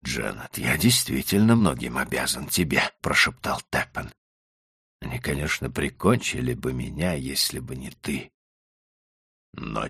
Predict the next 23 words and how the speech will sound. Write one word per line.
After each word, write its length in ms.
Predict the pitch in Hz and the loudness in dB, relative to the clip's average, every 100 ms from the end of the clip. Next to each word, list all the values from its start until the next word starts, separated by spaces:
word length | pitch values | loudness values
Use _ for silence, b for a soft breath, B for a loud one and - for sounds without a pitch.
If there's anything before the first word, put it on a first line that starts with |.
| - | -8
теперь...» 840 | - - - - 175 214 170 - - - - _ _ _ _ _ _ _ _ - | -10 -10 -12 0 6 6 6 0 -6 -14 -18 _ _ _ _ _ _ _ _ 2
Теппен 340 | 82 78 69 | 2 2 -4
бросил 480 | 73 71 85 - 82 - | -2 0 0 0 0 0
инструменты 920 | 95 - - 67 92 110 - 113 113 _ _ - | 0 0 -2 0 2 2 6 4 4 _ _ 4
и 60 | 104 | 4
пополз 760 | - 82 - 92 120 - - - | 6 0 4 8 8 6 -2 2
из 180 | 110 - | 2 2
своего 560 | - - 78 73 104 | 0 0 0 4 4
убежища 600 | 90 98 101 87 - - | 8 8 6 2 -2 0
к 100 | 85 | -2
группе 500 | 76 78 117 - 113 | 0 4 2 4 2
высоких 640 | 101 101 - 95 - 123 - | 4 4 4 2 0 -6 -4
скал 480 | - - 104 127 - - | -2 6 8 8 2 -6
слева 640 | - - - 67 107 98 | 0 0 2 6 8 8
от 260 | - 107 104 | 4 -2 -2
ущелья. 580 | - - 65 65 71 - _ _ | -2 -2 -2 -4 -10 -12 _ _
Он 180 | 107 104 | 6 6
твёрдо 640 | - 71 123 139 127 135 | 4 10 12 12 10 10
решил 420 | 135 127 - 143 | 10 8 8 8
собрать 440 | 127 120 123 139 - | 8 8 8 8 6
вещи 420 | 127 147 - 131 | 4 6 6 6
и 60 | 139 | 8
бежать. 460 | 147 113 - - | 10 8 6 -2